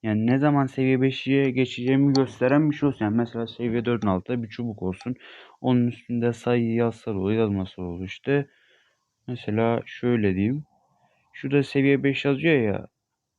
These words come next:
İşte orada hani ne zaman seviye altıya geçeceğimi gösteren bir şey olsun. Yani bir belirtecek bir şey olsun yani, seviye altıya geçecek bir şey olsun.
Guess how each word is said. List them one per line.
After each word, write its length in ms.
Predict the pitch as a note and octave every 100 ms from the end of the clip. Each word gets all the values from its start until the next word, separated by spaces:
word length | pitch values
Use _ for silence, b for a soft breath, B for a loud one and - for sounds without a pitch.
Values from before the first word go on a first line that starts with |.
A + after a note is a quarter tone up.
| _ _ -
İşte 200 | - A#2
orada 500 | B2+ B2+ D3 C#3+ - _
hani 540 | B2 A#2+ A#2 A2 - A2+
ne 160 | C#3
zaman 240 | C3+ C3 A2
seviye 360 | A2 A#2+ A2+
altıya 420 | G#2+ G#2 - A2+
geçeceğimi 600 | A2 A2+ A2 A2 A2+ A2+
gösteren 760 | A#2 A#2+ - A2 C#3 C#3+ A2+ C3
bir 60 |
şey 320 | B2+ C#3+ C#3 G2
olsun. 340 | G2+ G2+ G2+
Yani 160 | G#2 A2+
bir 240 | B2 B2 b b b b _ _ B2+
belirtecek 1300 | C#3 C#3+ C3+ C3+ _ B2+ C3+ C3 D3+ C#3 D3 D#3
bir 60 | D3
şey 140 | D#3+
olsun 240 | D3 - A2
yani, 180 | G#2
seviye 320 | G2+ A#2 A2+ A2+
altıya 500 | A2 G#2 G#2+ G#2 - _ _ _ _ _ _ _ _ C6+ _ _ C6+ _ _ _ _ _ _ _ _ -
geçecek 540 | A2+ G#2 A#2 C3 -
bir 60 | -
şey 140 | B2
olsun. 520 | A2 G#2 - F#2+ G#2